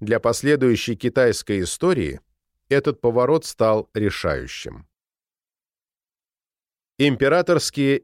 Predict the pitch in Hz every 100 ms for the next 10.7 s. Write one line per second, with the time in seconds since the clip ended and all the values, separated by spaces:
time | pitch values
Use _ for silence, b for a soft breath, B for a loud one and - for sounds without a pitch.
0 | 139 110 95 82 71 69 64 - _ _
1 | _ _ _ _ _ _ _ _ _ _
2 | - 113 151 214 247 - 196 175 170 160
3 | 180 156 170 180 143 127 143 139 151 123
4 | - 110 101 123 139 - - 123 185 120
5 | 87 87 82 - 127 123 135 147 131 127
6 | 131 143 - 147 - 135 123 139 170 170
7 | 135 92 - 95 - 110 92 92 - 98
8 | 113 101 127 196 202 180 - _ _ _
9 | 156 147 151 196 208 180 170 151 160 156
10 | 147 120 113 - 220 170